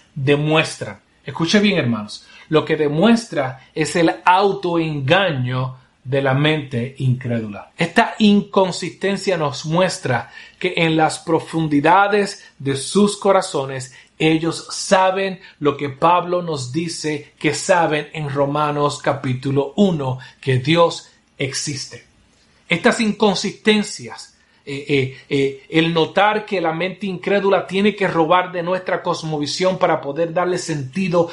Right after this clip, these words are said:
a su cosmovisión, nos muestra que el ser humano, no importando cuán incrédulo sea,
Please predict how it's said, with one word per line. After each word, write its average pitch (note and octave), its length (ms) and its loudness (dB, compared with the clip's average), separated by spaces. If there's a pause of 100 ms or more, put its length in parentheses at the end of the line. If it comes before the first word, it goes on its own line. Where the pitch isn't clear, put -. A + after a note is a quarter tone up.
(160)
a D#3 140 4
su F#3 240 -4
cosmovisión, E3+ 840 -2
nos C#3+ 280 0
muestra D3+ 800 0 (260)
que F3+ 200 0
el C#3+ 140 2
ser F#3 320 2
humano, G3 500 2 (200)
no D3+ 220 4
importando G3+ 960 0
cuán F#3 320 0
incrédulo F3 720 0
sea, - 480 -2